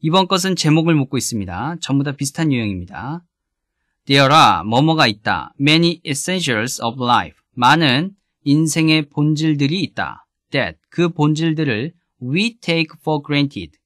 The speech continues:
우리는 당연하게 여긴다. essential은 명사로 본질적인 것, 형용사로 쓰이면 본질적인, 필수적인이란 뜻이고요. take 뭐뭐 for granted의 별표. take for granted는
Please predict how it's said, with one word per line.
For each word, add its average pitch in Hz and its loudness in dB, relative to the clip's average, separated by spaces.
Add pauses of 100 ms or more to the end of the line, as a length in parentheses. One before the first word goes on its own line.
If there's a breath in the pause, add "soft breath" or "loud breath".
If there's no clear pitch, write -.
(120)
우리는 139 -2
당연하게 120 -2
여긴다. 104 -10 (800)
essential은 202 2
명사로 156 0 (280)
본질적인 156 0
것, 90 -8 (160)
형용사로 185 -2
쓰이면 151 -2
본질적인, 139 -4
필수적인이란 151 -2
뜻이고요. 117 -6 (420)
take 196 -4
뭐뭐 147 0
for 160 -2
granted의 147 -4
별표. 104 -10 (520)
take 180 -2 (140)
for 175 0
granted는 151 -2